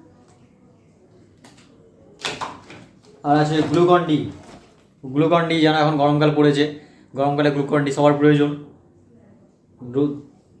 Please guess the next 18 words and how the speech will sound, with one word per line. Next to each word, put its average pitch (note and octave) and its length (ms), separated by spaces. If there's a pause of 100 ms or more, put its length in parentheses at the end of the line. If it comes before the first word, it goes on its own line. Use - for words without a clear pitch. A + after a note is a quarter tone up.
(280)
বাইরে C#3+ 320
থেকে D3 220
এসেই D3 500 (600)
খাও। - 480 (720)
এটার C#3+ 200
দাম D3 200
হলো D3 160
আটত্রিশ D3 480
টাকা। D3+ 360 (1000)
Glucon-D D3 520 (140)
খুব C#3 180
ভালো, B2+ 260 (100)
শরীরের C#3+ 280
জন্য D3 240
খুব C#3 120
ভালো। B2 140 (3750)
আর C#3 340
আছে D3 420